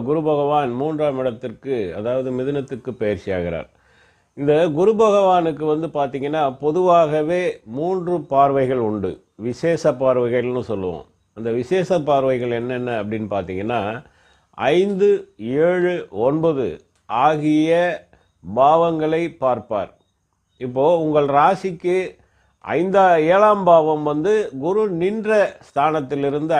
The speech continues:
ஐந்தாம் பாவம். அப்போ களத்திரஸ்தானம் என்று சொல்லக்கூடிய ஏழாம் பாவத்தை குரு பார்ப்பதினால், இதுவரை ம-, கணவன்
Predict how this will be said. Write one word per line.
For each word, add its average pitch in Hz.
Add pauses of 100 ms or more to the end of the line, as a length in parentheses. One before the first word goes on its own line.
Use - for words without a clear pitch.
ஐந்தாம் 147
பாவம். 107 (420)
அப்போ 120 (300)
களத்திரஸ்தானம் 180
என்று 139
சொல்லக்கூடிய 143 (440)
ஏழாம் 180
பாவத்தை 143 (220)
குரு 156 (180)
பார்ப்பதினால், 123 (260)
இதுவரை 156 (120)
ம-, 113
கணவன் 151